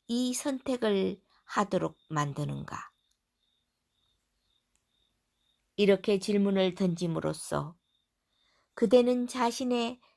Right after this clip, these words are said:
삶의 관찰자가 되는 것이다.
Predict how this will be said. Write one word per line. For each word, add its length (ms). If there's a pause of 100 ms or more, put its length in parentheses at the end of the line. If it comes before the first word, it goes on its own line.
(120)
삶의 760
관찰자가 960 (380)
되는 300
것이다. 580